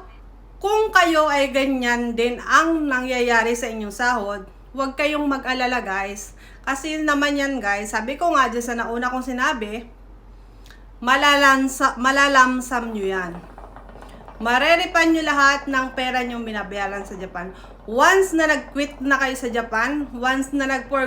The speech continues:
good na kayo sa inyong mga bansa, or, ayan, kung umuwi na kayo, malalamsam po natin ang binayaran nating Shakai Hoken at Nenkin. Ayan.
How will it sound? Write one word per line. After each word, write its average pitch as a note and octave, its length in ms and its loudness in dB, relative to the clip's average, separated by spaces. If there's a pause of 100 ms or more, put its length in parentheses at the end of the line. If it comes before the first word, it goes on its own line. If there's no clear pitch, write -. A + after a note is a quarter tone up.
good A#3+ 160 -4
na B3 80 -2
kayo A#3 240 -4
sa A#3 240 -4
inyong B3 240 -6
mga C#4 240 -2
bansa, C#4 320 0 (1040)
or, A3+ 400 -2 (400)
ayan, A3 480 0
kung A3 160 -10
umuwi C#4+ 480 -2
na C#4+ 160 2
kayo, A3+ 400 0 (880)
malalamsam D#4+ 880 4
po A#3+ 80 -2
natin A#3+ 480 -2
ang C#4+ 80 0
binayaran A#3 720 -2
nating A3 480 -8 (400)
Shakai A#3+ 480 0
Hoken A#3+ 480 -4
at B3+ 160 -4
Nenkin. G3 640 -6
Ayan. F#3+ 460 -6